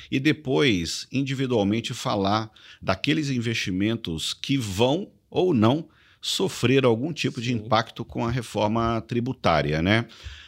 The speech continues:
Speaker 1: A reforma tributária, eu acho que ela tem aqui a, a missão de trazer uma tributação para alguns investidores que não estavam expostos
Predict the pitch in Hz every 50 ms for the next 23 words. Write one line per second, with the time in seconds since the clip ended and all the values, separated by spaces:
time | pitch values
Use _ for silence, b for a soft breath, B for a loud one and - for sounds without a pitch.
0 | B B - 143 170 185 156 - 160 147 151 143 - 131 120 123 117 110 - 113
1 | 107 110 107 107 107 104 104 101 98 98 - - 95 - - - 104 101 101 98
2 | 98 95 92 92 90 82 - - 101 104 98 101 101 90 - - - 98 101 101
3 | 98 98 95 92 90 90 85 82 80 76 - - - 90 - _ - - 101 101
4 | 98 92 87 87 85 85 82 80 80 78 78 76 76 76 76 - - - 92 90
5 | 92 104 101 - - - - - 101 98 92 90 90 87 B B B B B B
6 | B B B - 90 87 104 110 104 - - 135 131 123 110 92 85 82 92 104
7 | 104 104 101 95 92 90 90 - - - _ - 104 107 110 107 - 113 107 95
8 | 98 107 104 - 104 90 85 - - - 95 98 95 92 92 90 85 82 80 b
9 | b b b _ _ - 110 107 107 101 101 95 95 - - 117 117 113 110 101
10 | 92 110 143 180 196 190 143 139 131 120 107 110 107 - - - 98 85 92 92
11 | 92 90 85 90 85 - - - - - - 120 113 113 113 120 127 143 165 175
12 | 170 143 - - - 104 101 104 104 101 92 101 95 95 90 - - - - 98
13 | 104 101 - - - 87 80 82 - - B